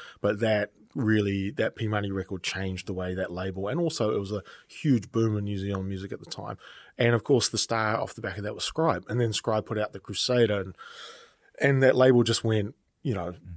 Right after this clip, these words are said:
supernova in terms of an indie. And then suddenly Concord Dawn's got a platinum record, and Shapeshifter's got a gold record, and, like, y-, you know, they,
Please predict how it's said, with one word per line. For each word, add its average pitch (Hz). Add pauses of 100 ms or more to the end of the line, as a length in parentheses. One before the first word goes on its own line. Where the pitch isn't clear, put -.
(140)
supernova 101
in 85
terms 101
of 95
an 95
indie. 98
And 95
then 101
suddenly 95
Concord 98
Dawn's 110
got 98
a -
platinum 98
record, 95
and 90
Shapeshifter's 117
got 110
a -
gold 98
record, 98
and, 95
like, 92
y-, -
you 139
know, 107
they, 107